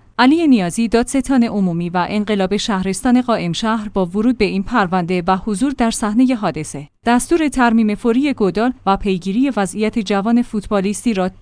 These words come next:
که برای نجات دو شهروند دیگر مصدوم شده بود، صادر کرد و از جوان فوتبالیست نیز در بیمارستان راضی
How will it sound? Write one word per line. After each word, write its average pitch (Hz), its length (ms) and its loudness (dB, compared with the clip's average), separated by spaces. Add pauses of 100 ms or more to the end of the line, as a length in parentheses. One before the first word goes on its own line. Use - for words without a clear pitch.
که 226 120 -2
برای 247 400 2
نجات 226 340 0
دو 226 160 0
شهروند 226 680 0
دیگر 190 340 -2
مصدوم 180 380 -4
شده 175 300 -6
بود، 202 240 -6
صادر 175 320 -4
کرد 170 340 -6 (100)
و 202 40 2
از 190 220 4
جوان 233 380 2
فوتبالیست 214 680 -4
نیز 220 240 2
در 214 180 0
بیمارستان 185 680 0
راضی 233 380 0